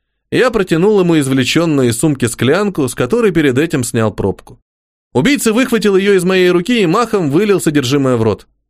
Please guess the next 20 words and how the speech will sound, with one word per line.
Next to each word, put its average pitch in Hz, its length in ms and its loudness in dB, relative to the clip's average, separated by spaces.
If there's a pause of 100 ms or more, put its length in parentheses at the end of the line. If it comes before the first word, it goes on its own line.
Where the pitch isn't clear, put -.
(400)
Вот 208 200 0
же 139 140 -4
гад. 101 320 -4 (560)
Я 147 240 0
собирался 185 460 -2
посоветовать 151 580 -2
отхлебнуть 165 400 0
глоток, 135 720 0
но 185 180 0
разбойник 208 560 0
меня 123 260 0
опередил. 120 680 0 (460)
Выпучив 208 460 0
глаза, 135 540 0
он 131 180 0
открыл 131 380 0
рот 175 260 2
и 120 80 0
тяжело 123 360 0
задышал. 147 600 -2